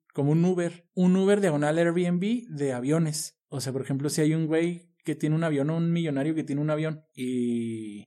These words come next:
va a volar él de Monterrey a Guadalajara, puede usar ese servicio para que otras personas que quieran hacer ese vuelo o que quieran ir de Monterrey a Guadalajara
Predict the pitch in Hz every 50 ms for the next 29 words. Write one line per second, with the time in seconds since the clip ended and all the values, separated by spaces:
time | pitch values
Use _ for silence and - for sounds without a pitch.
0 | - 139 135 135 139 147 147 147 147 147 147 147 147 147 151 160 165 160 156 151
1 | 143 135 131 123 117 113 98 104 107 113 123 123 120 120 123 117 113 113 123 131
2 | 143 151 151 147 143 127 120 113 110 104 - 156 165 160 147 147 - _ _ _
3 | _ _ _ _ _ _ _ _ - 127 127 131 135 131 - 147 139 139 139 139
4 | - 147 127 147 139 151 139 127 143 156 151 - 151 139 139 - - 127 120 117
5 | 113 113 - 117 113 123 135 135 - 135 113 - 127 131 135 135 - 143 120 -
6 | 127 117 113 127 139 123 120 - 123 127 123 - 147 139 156 160 151 147 135 127
7 | 120 - 117 120 127 123 131 135 147 147 139 131 135 143 147 147 143 131 131 120
8 | 107 113 123 135 139 139 135 127 120 117 - 117 117 127 135 139 135 -